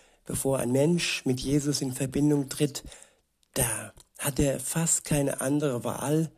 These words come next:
als zu sündigen. Er untersteht den Gesetzen der Sünde. Wer aber mit Jesus klar Schiff macht, der untersteht seiner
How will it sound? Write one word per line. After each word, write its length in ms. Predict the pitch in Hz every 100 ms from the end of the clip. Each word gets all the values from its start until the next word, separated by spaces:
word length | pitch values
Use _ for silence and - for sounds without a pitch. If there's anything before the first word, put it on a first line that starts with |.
| _
als 500 | - 113 127 - -
zu 140 | - 143
sündigen. 640 | 131 190 226 170 101 98 - _ _ _ -
Er 180 | 135 156
untersteht 760 | 147 156 - 147 139 151 - - - _ -
den 280 | 139 135 127 -
Gesetzen 720 | 135 123 127 - 156 143 - - _ _ -
der 320 | 120 117 117 -
Sünde. 580 | - 139 139 135 92 - - _ _ _ _ - _ _ - - -
Wer 240 | 143 -
aber 360 | 120 127 131 127 - _
mit 200 | 156 -
Jesus 440 | 139 143 147 -
klar 220 | - 131
Schiff 320 | 131 147 147 -
macht, 420 | 143 135 - - - - _ -
der 320 | 135 131 -
untersteht 760 | 131 131 127 - 127 127 139 - - _ -
seiner 640 | 107 120 117 123 127 127